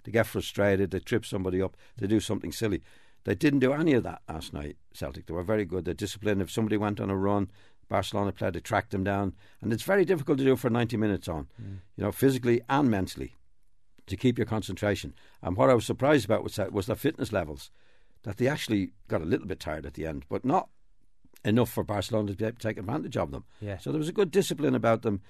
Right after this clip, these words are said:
Speaker 1: Uh, and when they do, when you see s-, s-, team doing what Celtic do, and you think, "Well, there's no, there's no big deal in that." But a team losing their discipline, fella losing his head, we've seen it so many times. Somebody lets somebody go, they get a bit tired, they don't want to do it. Uh,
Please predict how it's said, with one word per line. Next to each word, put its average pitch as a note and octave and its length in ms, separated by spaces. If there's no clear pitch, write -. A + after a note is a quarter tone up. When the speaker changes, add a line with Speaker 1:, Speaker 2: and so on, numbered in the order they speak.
Speaker 1:
Uh, G2+ 320
and A2+ 300
when C3+ 160
they C#3 80
do, E3 260
when D3+ 200
you C3+ 60
see E3 200
s-, D#3 160
s-, - 140
team C3+ 260
doing B2 220
what A#2 100
Celtic A2+ 380
do, G#2+ 180
and F#2 80
you G2 60
think, B2+ 180
"Well, C#3 160
there's C3 100
no, E3+ 220
there's C3 140
no D#3+ 120
big A#2+ 220
deal C3 240
in E2+ 140
that." B1 220
But A#2 180
a - 40
team C#3 260
losing A#2 240
their G#2 100
discipline, F#2 600
fella G2 260
losing F2 260
his E2 140
head, E2+ 160
we've E2+ 140
seen G2+ 160
it F2+ 100
so - 80
many F2 220
times. F2 360
Somebody G2 300
lets F#2 220
somebody F2 300
go, F2 340
they E2+ 100
get F#2 180
a E2+ 40
bit F2 140
tired, F2+ 420
they D#2+ 80
don't F2+ 180
want E2+ 140
to E2 60
do E2+ 240
it. D#2+ 140
Uh, E2+ 260